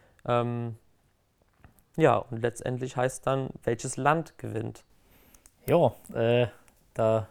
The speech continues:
Speaker 2: kriegt man direkt Gänsehaut, wenn man drüber spricht. Äh, ich hoffe, bei euch, äh, als Zuhörer auch. Ähm, ja, wird, glaub ich, ein heftig geiles Event, egal ob man in der Nationalmannschaft spielen darf oder man so als,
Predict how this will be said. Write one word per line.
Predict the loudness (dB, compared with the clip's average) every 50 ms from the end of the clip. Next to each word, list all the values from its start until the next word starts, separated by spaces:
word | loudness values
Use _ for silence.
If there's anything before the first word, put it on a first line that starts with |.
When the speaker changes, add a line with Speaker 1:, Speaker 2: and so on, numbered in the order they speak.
| -12 _
Speaker 2:
kriegt | -6 -4 -4 -2 0
man | 0 2 4
direkt | 4 4 4 4 2 2
Gänsehaut, | 0 0 2 2 0 0
wenn | 0 0 -2
man | -2 -2
drüber | -2 -2 0 -2 -2
spricht. | -4 -6 -8 -8 -8 -8 -10 -16 -20 -14 -8
Äh, | -6 -4 -2 0 -2 -2 -4 -8 -14 -20 -20 _
ich | -4 0
hoffe, | 0 2 2
bei | 2 4 4 4 4 4 2
euch, | 2 2 0 -2 -10 -12 -8
äh, | -4 -2 -2 -2 -2 -4 -8 _ _ _
als | -10 -10 -10 -10 -10 -10
Zuhörer | -6 -4 -2 0 0 0 0 0 0 2
auch. | 2 2 2 0 -2 -6 -20 -20 -20 -20 -20 -20 -20 _ _ _ -8
Ähm, | -6 -4 -2 -2 -2 -4 -6 _ _ _ _ _ -8
ja, | -6 -4 -4
wird, | -4 -4 -2
glaub | 0 0 0 2
ich, | 0 -2 -4
ein | -4 -4 -4 -6 -10 _ _
heftig | -8 -8 -8 -6 -8 -8 -10 -4 0
geiles | 2 2 4 2 0 -2 -4
Event, | -6 -4 -2 0 0 0 0 -2 -4 -8 -8
egal | -6 -4 0 4 4 6 6 4 4
ob | 0 -2 -2 -2
man | -2 0 0 -2 -4 -6 -12 -20 -20 _
in | -6 -2
der | -2 0 0
Nationalmannschaft | 0 0 -2 -4 -4 -2 0 0 2 2 0 0 0 0 -2 -2 -4 -4 -4 -6 -8 -8 -10
spielen | -18 -12 -8 -6 -4 -4 -4 -4
darf | -4 -4 -4 -4 -6 -8 -8
oder | -4 -2 0 2 2 4 4 2 0 -2 -6 -12 _ _ -8
man | -6 -4 -2 -2 -2
so | -2 -2 -2 -2
als, | -2 -2 -2 -4 -8 -10